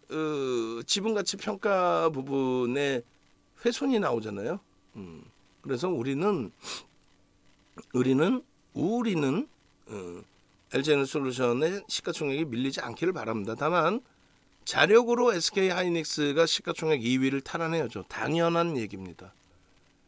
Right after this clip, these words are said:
실적의 기준에서 상상을 초월하게 차별화가 돼 있어요. 음, 실적의 기준에서 당연히 돌려야 되고요.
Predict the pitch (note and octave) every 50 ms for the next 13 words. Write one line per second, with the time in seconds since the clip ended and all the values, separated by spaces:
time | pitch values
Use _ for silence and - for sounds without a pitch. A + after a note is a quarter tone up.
0 | _ _ _ _ _ _ _ - - - - A#3+ B3 - - C#4 C#4 B3+ A3 A#3
1 | A#3 A3 G#3+ G#3+ F#3 D#3+ D#3+ D#3 E3+ D#3+ D3 C3 C3 F#3 G#3 G#3 F3+ B2+ A#2 A#2
2 | - - A#3+ B3+ D4+ C4+ D4+ E4 D#4+ C#4+ - - - C4 A#3 G#3+ G#3 F#3+ F#3 F3
3 | - - G3 F#3+ F#3+ E3 D3 D3 C#3 B2 G#2 G2 - - G2 G2 G2+ A2 C#3 -
4 | _ _ _ _ _ _ _ _ _ _ _ _ _ _ _ - A2 G2+ F#2 E2
5 | F#2 A2+ A#2 - _ _ _ _ - - - - - - D3 - - C3+ B2 A#2
6 | - - - - - A#2 G2 - - A2 A2 - _ _ _ _ _ _ _ _
7 | _ - - A2+ A2+ A#2+ C3 D3+ D#3 - A2+ G#2+ G#2+ G#2+ G#2 G2+ G#2 F2+ D#2+ A#2
8 | D#3 F3+ E3+